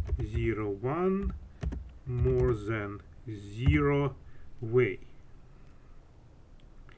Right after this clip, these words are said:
So essentially, we do exactly the same. Let us check if it's a, it will have exactly the same result. And then we use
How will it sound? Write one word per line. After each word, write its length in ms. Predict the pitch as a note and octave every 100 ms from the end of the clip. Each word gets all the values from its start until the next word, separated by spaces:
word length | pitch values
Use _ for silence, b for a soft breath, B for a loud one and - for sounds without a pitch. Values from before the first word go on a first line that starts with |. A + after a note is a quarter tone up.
| b b b b
So 300 | - - C3
essentially, 800 | C#3+ - - C4 - - C3 G#2 G#2
we 120 | C#3
do 180 | - -
exactly 560 | B2 A#2 D3 F3+ - C3
the 140 | A#2+
same. 400 | B2 - A2 F2+
Let 200 | F#3 F#3+
us 140 | C3+ -
check 280 | - B2+
if 160 | B2 -
it's 240 | A#2+ -
a, 80 | G#2
it 240 | G#2+ - A#2+
will 160 | B2+ B2
have 140 | C3 A2+
exactly 520 | G#2+ A#2 B2 - G2+
the 160 | A#2
same 340 | - - G#2 F#2+
result. 320 | C3+ C#3+ - - - - - - - B B B B B B B B B -
And 200 | B2 A#2+
then 300 | D#3+ E3 C#3+ b b
we 200 | B2 C3+
use 320 | C3 C#3+ C3+